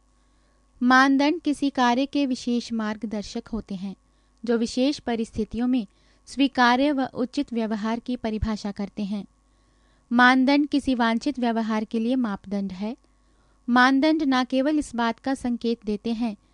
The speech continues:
कि किसी विशेष स्थिति में लोगों को क्या करना चाहिए और क्या नहीं करना चाहिए, बल्कि ये उन्हें यह पूर्व अनुमान लगाने के योग्य भी बनाते हैं कि उनके शब्दों व कार्यों के प्रति दूसरों की क्या प्रतिक्रिया होगी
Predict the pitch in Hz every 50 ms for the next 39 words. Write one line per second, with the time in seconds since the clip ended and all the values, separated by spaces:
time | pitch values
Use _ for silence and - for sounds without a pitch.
0 | _ _ - 269 247 - 277 247 285 285 254 285 269 - 269 262 285 277 - -
1 | - 254 247 - 262 262 262 285 294 277 240 226 208 233 247 226 - 254 254 240
2 | - - 240 247 240 - 233 208 202 196 196 190 202 196 185 196 202 233 294 -
3 | _ _ _ _ _ - 240 240 - - 247 240 240 240 247 240 247 262 - 220
4 | 196 190 190 190 - - 190 180 185 196 214 254 294 _ _ _ _ _ _ _
5 | _ _ _ - 226 247 254 254 233 - - 220 247 311 - _ _ _ _ _
6 | - 247 269 277 - 269 262 262 294 311 302 277 269 254 247 - _ 262 262 269
7 | 262 262 302 - 247 247 233 233 233 226 220 220 247 277 294 240 - 214 208 208
8 | 208 226 - - 226 208 214 220 208 196 - 226 208 190 254 269 269 254 226 202
9 | 190 - - 196 190 226 233 190 - _ _ _ _ _ _ _ - 262 277 269
10 | 262 - 302 311 - - 254 247 220 214 269 294 311 302 269 - - 226 214 208
11 | 208 247 269 - 226 208 - 208 202 - - 254 233 190 - _ _ _ _ _
12 | _ 226 254 254 247 - - 285 302 285 - 294 294 285 - - 262 269 277 -
13 | 233 226 - 226 208 - 214 202 196 190 185 185 202 190 185 220 240 285